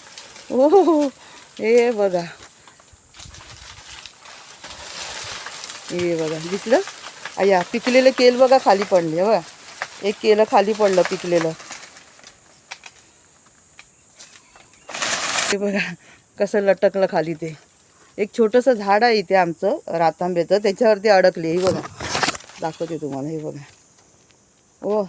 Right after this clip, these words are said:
सांभाळून कापा हां. हे बघा, जमिनीला लागली एकदम. केलं पण पिकलेलं ना खाली पडलं. हे बघा, बघा, झाडावरच पिकलं. अजून दोन दिवस नसतं काढलं तर हे खराब झालं असतं. याच्यात पण पिकलेत बघा, दिसतं असेल तुम्हाला, है ना?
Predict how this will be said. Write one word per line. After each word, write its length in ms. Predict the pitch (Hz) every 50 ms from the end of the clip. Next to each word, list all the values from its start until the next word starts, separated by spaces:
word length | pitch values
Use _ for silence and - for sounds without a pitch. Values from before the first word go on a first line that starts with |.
| - -
सांभाळून 420 | 202 190 196 208 208 214 220 226
कापा 280 | 208 202 190 - 190 175
हां. 120 | 208 254 415 - - - - - - - - - - - - - - - _ _ - - - _ _ _ _ _ - - - - - -
हे 100 | 185 185
बघा, 180 | 196 233 220 247 190 160 - - - - - - - -
जमिनीला 480 | 180 196 190 185 196 202 208 214 214 214
लागली 260 | 196 185 170 175 165
एकदम. 300 | 170 151 147 143 160 165 160 - - - _ _ -
केलं 260 | 226 214 214 220 226
पण 180 | 220 233 240 247
पिकलेलं 500 | - - 202 - 226 214 220 220 233 226
ना 100 | 247 285 -
खाली 220 | - 262 208 196
पडलं. 300 | 208 196 220 196 180 175
हे 100 | 165 180
बघा, 200 | 190 202 208 202 208 170 - - - - - - - _ _ - -
बघा, 200 | 170 170 185 214 240 247 _ _ _ _ _ -
झाडावरच 480 | 180 175 170 170 180 185 185 185 190 190 -
पिकलं. 220 | - 156 160 151 160
अजून 240 | 160 170 180 214 208
दोन 220 | 196 202 208 214
दिवस 180 | 202 220 220 220
नसतं 260 | 226 214 196 - - 208
काढलं 260 | - 202 196 196 196 -
तर 60 | 208
हे 200 | 196 190 196 208 208 - - - - _ -
खराब 280 | - 185 175 180 175 165
झालं 280 | 170 160 143 147 143
असतं. 220 | 139 - - - 151 147 - - _ _ _ _ -
याच्यात 220 | - 175 - 208 196 -
पण 120 | - 214 202 -
पिकलेत 340 | 202 175 - 185 190 185 180
बघा, 180 | 175 156 151 147
दिसतं 340 | 151 175 175 - - 202 190
असेल 220 | 175 - 170 156 156
तुम्हाला, 300 | 170 151 151 143 139 147
है 100 | 160 196
ना? 100 | 247